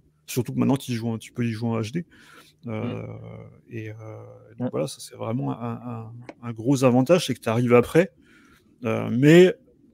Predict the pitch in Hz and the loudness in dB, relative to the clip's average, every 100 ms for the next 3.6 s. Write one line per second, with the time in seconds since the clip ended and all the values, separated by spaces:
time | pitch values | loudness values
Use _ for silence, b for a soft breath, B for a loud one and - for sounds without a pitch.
0 | _ _ - _ 131 117 - 165 175 185 | _ _ -20 _ -2 -2 -2 2 4 2
1 | 185 - 127 120 113 147 180 135 117 120 | -2 -4 -4 -4 -2 6 8 8 6 6
2 | 139 120 - 139 135 - 170 - 117 113 | 6 4 -2 -6 -6 -4 -4 -2 -2 -2
3 | 110 110 110 113 113 113 | -2 -2 -4 -4 -6 -8